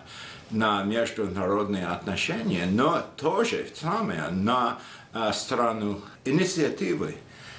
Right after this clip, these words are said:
э, э, правительства, э, Узбекистана в этой области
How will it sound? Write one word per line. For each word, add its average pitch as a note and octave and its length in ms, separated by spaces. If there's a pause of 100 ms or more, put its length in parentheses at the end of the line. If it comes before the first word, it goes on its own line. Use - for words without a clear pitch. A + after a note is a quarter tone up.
(200)
э, G2 420 (320)
э, C2 320
правительства, G2+ 960 (460)
э, F#2 240
Узбекистана E2 960 (260)
в E2+ 60
этой G#2 260
области D#2+ 600